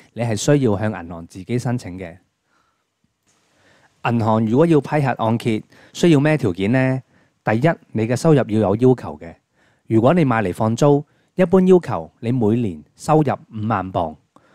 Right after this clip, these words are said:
如果你買嚟自住，一般收入要求七萬五千鎊。你會可能諗，「咦，點解放租個要求仲低過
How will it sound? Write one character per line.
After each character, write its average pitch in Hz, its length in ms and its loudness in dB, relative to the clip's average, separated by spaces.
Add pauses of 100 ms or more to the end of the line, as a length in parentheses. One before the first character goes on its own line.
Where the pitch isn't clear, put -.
(140)
如 110 140 -4
果 143 120 2
你 185 100 2
買 123 160 2
嚟 87 140 -4
自 101 180 -4
住， 104 160 -4 (440)
一 170 100 0
般 170 260 2
收 170 180 0
入 143 140 2
要 151 140 2
求 85 260 -8 (120)
七 - 160 -4
萬 95 260 -4
五 92 140 -10
千 123 260 -2
鎊。 82 260 -2 (800)
你 139 100 2
會 156 140 6
可 175 180 4
能 92 120 -4
諗， 117 240 -2 (180)
「咦， 175 140 2
點 180 100 0
解 190 140 2
放 135 320 0
租 165 260 2
個 147 120 -4
要 156 120 -2
求 101 180 -8
仲 92 160 -14
低 131 160 -4
過 101 320 -2